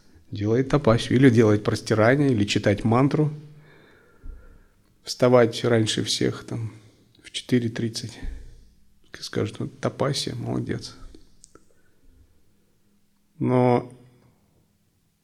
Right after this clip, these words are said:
внутреннюю тапасию никто не заметит, никто не оценит. Никто не узнает даже, что вы ее делаете. Она известна только вам.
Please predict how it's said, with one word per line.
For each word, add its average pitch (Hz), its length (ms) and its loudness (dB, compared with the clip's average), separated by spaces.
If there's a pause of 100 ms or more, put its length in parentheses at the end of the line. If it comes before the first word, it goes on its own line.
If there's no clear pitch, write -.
внутреннюю 160 580 10
тапасию 120 520 4
никто 123 280 4
не 151 160 8
заметит, 110 580 0
никто 127 340 6
не 139 120 8
оценит. 101 480 2 (1080)
Никто 117 400 4
не 151 120 8
узнает 131 480 8
даже, 101 220 2
что 110 220 -2
вы 120 140 6
ее 104 140 4
делаете. 92 520 -6 (2000)
Она 143 280 6
известна 143 400 4
только 123 340 -4
вам. 104 280 -6